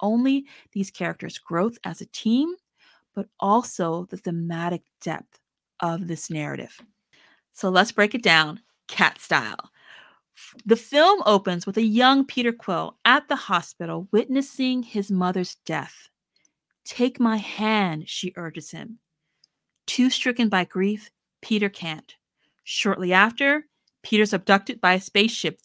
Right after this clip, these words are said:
setting the stage for his future as an intergalactic adventurer. The theme of finding belonging and the importance of connections with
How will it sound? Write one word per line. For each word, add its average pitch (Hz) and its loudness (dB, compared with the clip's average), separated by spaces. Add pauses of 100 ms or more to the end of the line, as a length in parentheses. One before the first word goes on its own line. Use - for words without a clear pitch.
setting 285 0
the 339 -4
stage 180 -2
for 180 -8
his 185 -4
future 254 -2 (240)
as 190 -2
an 196 -2
intergalactic 190 -4
adventurer. 165 -10 (1700)
The 220 6
theme 240 2
of 185 -4
finding 269 0
belonging 170 -2 (100)
and 214 2
the 233 2
importance 226 -2
of 196 -2
connections 202 -4
with 233 -8